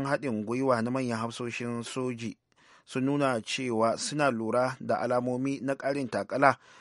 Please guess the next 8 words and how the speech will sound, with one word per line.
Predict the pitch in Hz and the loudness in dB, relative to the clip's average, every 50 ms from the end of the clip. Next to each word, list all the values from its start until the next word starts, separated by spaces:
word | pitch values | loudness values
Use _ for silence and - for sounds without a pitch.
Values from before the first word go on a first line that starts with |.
| - - | -18 -10
da | - 110 110 | -4 -4 -4
sojojin, | - 127 127 127 113 127 131 131 123 123 131 135 135 139 135 - | -2 -2 -2 -2 -2 -2 -2 -2 -2 -2 -2 -2 -2 -2 -2 -4
wato, | 107 113 - 110 98 | -6 -4 -4 -4 -6
Koriya | - 110 110 123 131 120 | -4 -4 -2 -2 -2 -4
ta | - - | -4 -4
Arewa | - 127 120 110 110 113 | -4 -4 -2 -2 -2 -2
ke | 110 - 120 104 | -2 -2 -2 -2
yi. | 104 117 127 123 - | 0 0 -2 -2 -4